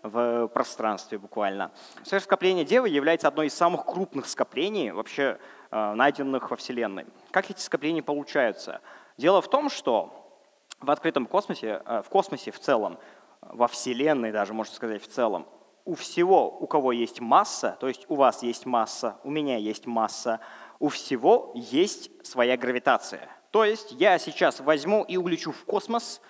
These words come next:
прям в открытый космос, там, где гравитация других звёзд минимальная, других планет практически нету.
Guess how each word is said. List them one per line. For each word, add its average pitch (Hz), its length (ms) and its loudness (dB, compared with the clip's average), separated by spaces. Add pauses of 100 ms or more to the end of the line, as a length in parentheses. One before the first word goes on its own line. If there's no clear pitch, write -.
(240)
прям 135 300 2
в 139 100 0
открытый 151 380 -2
космос, 185 400 -2
там, 147 180 2
где 131 260 2
гравитация 143 560 2
других 139 280 -2
звёзд 156 280 -4
минимальная, 135 540 0
других 127 260 -8
планет 127 280 -2
практически 131 500 -10
нету. 113 320 -8